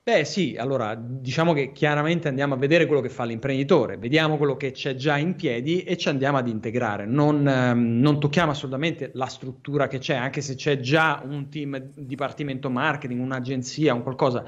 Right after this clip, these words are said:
ci integriamo. È normale che dopo, ehm, lavoriamo molto sull'acquisizione di nuovi clienti, ma poi bisogna anche gestirli, quindi creiamo anche dei processi, delle strategie di gestione dei contatti post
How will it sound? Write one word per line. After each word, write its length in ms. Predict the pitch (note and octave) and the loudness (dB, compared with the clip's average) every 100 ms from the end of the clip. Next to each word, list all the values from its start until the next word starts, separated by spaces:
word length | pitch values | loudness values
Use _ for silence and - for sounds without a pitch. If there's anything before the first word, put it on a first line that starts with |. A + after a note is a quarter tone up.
| - - | -14 -14
ci 140 | - | 0
integriamo. 640 | D3+ C#3+ C#3 C#3+ A2 G#2 - | 0 2 4 4 2 -2 -2
È 80 | D#3+ | 2
normale 460 | E3+ F3 G3 F#3+ | 4 4 4 4
che 100 | D#3+ | 2
dopo, 400 | D#3 D#3+ C3+ A#2 - - _ | 2 2 0 -4 -10 -20 _
ehm, 720 | B2+ B2 A#2+ A#2 A#2 A#2 A#2 | -6 -4 -4 -2 -4 -4 -2
lavoriamo 400 | A#2+ D3 F#3 F#3+ | 2 6 6 6
molto 260 | E3 F3+ D#3+ | 4 2 0
sull'acquisizione 720 | D3+ D#3 D3+ C#3+ C#3+ F3 D3 | -2 -2 0 -4 -2 0 0
di 80 | C3+ | 2
nuovi 240 | D3+ D3+ | 2 2
clienti, 600 | E3 G#3+ C#3 B2 E3 F#3+ | 2 2 2 0 0 -2
ma 160 | D3+ F#3+ | 0 0
poi 140 | F#3 | 2
bisogna 200 | E3+ E3+ | 2 2
anche 180 | C#3+ D3+ | 2 0
gestirli, 520 | C3 C3+ - A2+ G#2 | -2 -6 -4 -4 -2
quindi 360 | G#2+ D3+ C#3 C3 - - | 0 4 4 2 -6 -10
creiamo 600 | - D3 E3+ D3+ A#2+ - - | 0 4 4 2 -4 -10 -10
anche 280 | D3+ D#3 D3 | -6 -4 -4
dei 140 | C3+ | -6
processi, 480 | C3+ D3 F3+ E3+ C#3+ | -4 0 0 0 -2
delle 160 | C3 C#3+ | -6 -6
strategie 520 | - D3+ D3+ D#3 C#3+ | -4 -4 -2 -2 -2
di 140 | C#3 | -2
gestione 540 | C3+ D3 - F#3+ F3 C3+ | -2 -4 0 2 2 2
dei 120 | C#3 | 0
contatti 680 | F3 E3+ D#3+ C#3+ D3 F3 E3+ - - _ | 0 0 0 0 -2 -4 -4 -10 -20 _
post 800 | F3+ D3+ D3+ - E3+ F3 F3 - | 2 2 0 -2 2 2 0 -12